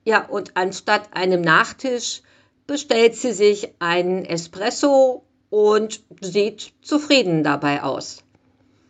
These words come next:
Du denkst vielleicht, ja, und in deinem Kopf darfst du ja denken, was du <laughs> möchtest. Du denkst vielleicht, „Na ja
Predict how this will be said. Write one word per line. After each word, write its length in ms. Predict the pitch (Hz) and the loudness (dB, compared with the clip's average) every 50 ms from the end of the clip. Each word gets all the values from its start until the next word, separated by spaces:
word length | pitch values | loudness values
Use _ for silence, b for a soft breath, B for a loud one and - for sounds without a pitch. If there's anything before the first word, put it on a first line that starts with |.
| _ _ _ _ _ _ _ _ _ _ - - - _ _ _ _ _ _ _ _ _ _ _ - | _ _ _ _ _ _ _ _ _ _ -16 -16 -16 _ _ _ _ _ _ _ _ _ _ _ 0
Du 140 | - 180 190 | 4 4 4
denkst 460 | 185 185 185 214 233 262 254 - - - | 6 4 4 4 2 0 -2 -6 -12 -8
vielleicht, 1080 | - 269 262 254 254 240 240 240 233 233 226 226 240 233 - - - - - - - _ _ _ _ _ _ _ _ _ _ _ _ _ _ _ _ _ - | -6 -4 -2 -2 0 0 2 2 2 4 4 2 2 0 -4 -12 -18 -20 -20 -20 -20 _ _ _ _ _ _ _ _ _ _ _ _ _ _ _ _ _ -8
ja, 140 | 127 151 170 | -4 -2 -2
und 240 | 175 - - - - | -2 -4 -6 -10 -10
in 80 | 196 | -6
deinem 300 | - 220 226 233 247 240 | -2 0 0 0 0 2
Kopf 260 | - 311 311 311 - - | 2 2 0 0 -2 -2
darfst 300 | - 294 294 294 - - | 2 2 2 2 2 0
du 40 | |
ja 160 | 285 262 254 247 | 2 2 2 0
denken, 540 | 214 247 247 262 269 285 285 277 269 247 | 2 0 0 0 -2 -2 -2 -2 -2 0
was 300 | 254 262 254 - - - | -2 -2 -2 -2 -6 -6
du 320 | - 285 269 269 269 269 262 | -4 -2 0 2 2 2 2
<laughs> 0 | |
möchtest. 1120 | 254 247 233 226 214 220 285 294 294 311 - - - - 262 240 254 294 359 359 - - _ B B B B B B | 0 -2 -4 0 4 4 6 6 4 2 -2 -8 -4 0 2 4 4 2 0 -2 -6 -12 _ B B B B B B
Du 160 | B 240 247 240 | B -2 -2 0
denkst 460 | 233 226 226 233 254 262 - - - - | 0 2 0 0 -2 -2 -6 -8 -16 -14
vielleicht, 1000 | - - 254 247 233 233 233 226 220 220 220 226 226 226 220 - - - _ - | -8 -6 -4 -4 -2 0 0 0 2 2 2 2 2 2 0 -2 -8 -16 _ -6
„Na 100 | 208 190 | -4 -2
ja 500 | 185 180 175 170 170 180 165 160 170 - | 0 0 2 2 2 0 0 -2 -4 -12